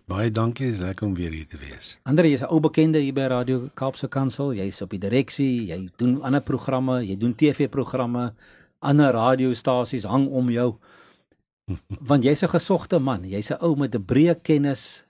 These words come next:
Speaker 2: ehm, baie insig, ehm, soek by die Here vir antwoorde en vir wysheid en vir leiding. En jou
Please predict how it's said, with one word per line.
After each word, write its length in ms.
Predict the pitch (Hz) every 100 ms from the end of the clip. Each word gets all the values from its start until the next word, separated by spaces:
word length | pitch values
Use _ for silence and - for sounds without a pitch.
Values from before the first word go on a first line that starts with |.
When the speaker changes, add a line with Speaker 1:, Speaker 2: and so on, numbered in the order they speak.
| _
Speaker 2:
ehm, 320 | - 110 104 98
baie 320 | 92 117 160 -
insig, 540 | 143 - 143 - - _ _ _ _ _ _ _
ehm, 340 | 101 104 104 - _ -
soek 240 | - 180 - 202 -
by 140 | 131
die 160 | 123 120
Here 140 | 131 143
vir 140 | -
antwoorde 480 | 139 113 123 110 123
en 180 | 104 104
vir 180 | 104
wysheid 380 | 95 104 - 117
en 100 | 113
vir 140 | 104 104
leiding. 360 | 107 120 127 - _ - - _ - _ _ _ _ _
En 400 | 131 135 131 - - _ -
jou 260 | 120 139